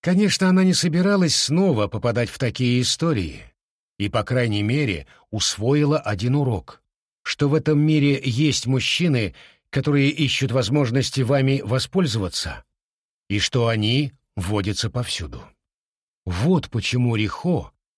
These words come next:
беспокоилась за Миву Кидзукаву. Человек, который купил в Твиттере сразу три её картины, мог оказаться для неё таким же Такаси Накатой.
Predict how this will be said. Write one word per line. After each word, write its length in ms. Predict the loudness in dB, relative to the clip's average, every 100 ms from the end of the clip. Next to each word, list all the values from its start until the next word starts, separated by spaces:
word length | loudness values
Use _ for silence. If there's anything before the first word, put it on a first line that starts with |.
| _ -6
беспокоилась 800 | -4 -2 -4 -2 0 0 0 0
за 340 | 0 0 -2 -8 _
Миву 540 | -2 0 0 0 -2 -4
Кидзукаву. 800 | -4 -2 -2 0 -2 -2 -8 -18 _ _ _ _ _ _ _ _ _ _ _ _
Человек, 680 | -2 2 2 2 2 0 -2
который 360 | -2 2 0
купил 360 | 0 -2 0 0
в 140 | -2 -4
Твиттере 720 | 0 0 0 0 2 0 -4 -14 -12
сразу 440 | -4 0 2 2 0
три 180 | 2
её 300 | 2 4 2
картины, 680 | 2 -2 -2 0 2 0 -2 -10 _ _ _
мог 360 | -4 0 0 -2
оказаться 600 | -6 -2 0 0 0 -2
для 140 | 0 0
неё 260 | 2 0
таким 420 | 0 -4 0 0 2
же 280 | 0 -2 -4 _ _ _
Такаси 520 | -4 0 0 0 0
Накатой. 680 | -2 -2 -4 -6 -8 -12